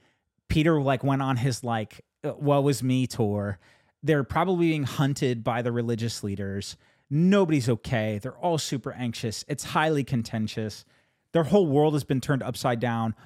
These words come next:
multiple times. They saw Jesus before Jesus commissioned them to go to this mountain. And earlier in these verses, they show up and they worship Jesus 'cause they see him, but they also doubt.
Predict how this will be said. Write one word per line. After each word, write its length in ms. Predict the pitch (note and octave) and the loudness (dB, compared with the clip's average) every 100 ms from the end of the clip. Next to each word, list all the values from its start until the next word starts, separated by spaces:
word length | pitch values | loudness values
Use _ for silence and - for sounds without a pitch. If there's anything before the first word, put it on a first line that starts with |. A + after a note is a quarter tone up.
| B2+ | -2
multiple 500 | C3+ D3 D#3+ D3+ C#3 | 4 4 4 0 -2
times. 480 | - B2 A#2+ A#2 G#2 | -2 -2 0 -2 -2
They 100 | A2 | -4
saw 300 | - F3+ F3 | -2 0 0
Jesus 380 | D#3 C#3+ C#3+ - | 0 -2 -2 -2
before 360 | B2 - C3+ | -2 0 0
Jesus 320 | B2+ B2 B2 - | 0 -6 -8 -4
commissioned 440 | B2+ C#3 - C#3 | -2 -2 -2 -2
them 100 | C3 | -2
to 40 | B2 | 0
go 80 | B2 | -2
to 20 | |
this 140 | A2 B2 | -2 -6
mountain. 440 | A2+ G#2+ A2+ A2 _ _ _ _ _ _ - | -4 -4 -2 -4 _ _ _ _ _ _ -2
And 260 | C3+ C3 - _ - | 0 -2 -6 _ 2
earlier 460 | D#3 F3 E3 E3 | 6 6 6 4
in 80 | D#3 | 4
these 140 | D3 B2+ | 0 0
verses, 540 | B2+ C3 - B2 B2 | 0 0 0 -2 -2
they 120 | B2 A2 | -4 -6
show 340 | - C#3+ C3+ | -2 0 2
up 280 | C3 B2+ - | 2 0 -4
and 140 | B2+ A#2 | -2 -2
they 100 | A2+ | 0
worship 480 | A2+ C#3+ C#3+ D3 - | 0 0 0 -4 -2
Jesus 400 | B2 G#2+ A#2 - | -4 -4 -6 -6
'cause 200 | A2 G#2+ | -6 -4
they 140 | G2 | -8
see 280 | - - F3+ | -6 -2 0
him, 220 | C#3 A#2 - - - | 0 -2 -4 -8 -4
but 120 | B2 | 0
they 120 | B2+ | -2
also 380 | - C#3 - A#2 | 0 -2 -2 -4
doubt. 500 | G#2 C3 A2 G#2 | -2 -2 -2 -4